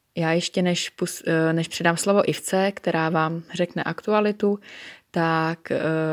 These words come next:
jsem našla na internetu hezkou charakteristiku spánku z vnějšího pohledu.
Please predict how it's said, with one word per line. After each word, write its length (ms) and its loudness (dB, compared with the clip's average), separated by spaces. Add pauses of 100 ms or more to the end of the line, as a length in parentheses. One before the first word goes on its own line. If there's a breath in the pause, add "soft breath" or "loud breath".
(400)
jsem 160 -2
našla 240 0
na 100 2
internetu 640 2
hezkou 360 2
charakteristiku 1160 0 (360)
spánku 800 -2
z 80 -8
vnějšího 460 2
pohledu. 560 0